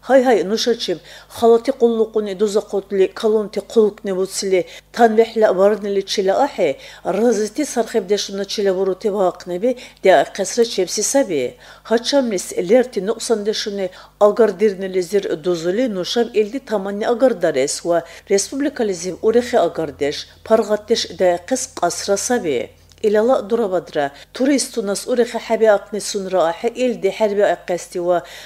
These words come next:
ва мсри аккасти шуртри аккасра. Нуша джигарчерли дозура.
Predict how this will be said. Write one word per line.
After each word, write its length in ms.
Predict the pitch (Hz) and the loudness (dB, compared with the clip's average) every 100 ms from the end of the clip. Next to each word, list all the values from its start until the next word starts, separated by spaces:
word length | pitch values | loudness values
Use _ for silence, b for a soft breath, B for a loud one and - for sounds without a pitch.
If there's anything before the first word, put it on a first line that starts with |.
| B | B
ва 220 | 175 214 | 4 4
мсри 280 | 220 - - | 4 2 4
аккасти 840 | 202 214 220 - 202 - 240 226 | 4 2 -6 -2 -2 0 0 0
шуртри 500 | 214 - 208 202 - | -2 -4 -2 -2 2
аккасра. 800 | 226 165 160 - 165 - - 156 151 B B _ | 4 4 0 -8 -8 -8 -4 -4 -4 B B _
Нуша 300 | 208 180 269 | -6 2 2
джигарчерли 840 | 190 190 190 175 - 180 165 240 | 4 -2 -2 -4 -2 -4 -2 -4
дозура. 680 | 233 170 147 143 143 127 - | -2 -6 -4 -6 -4 -6 -8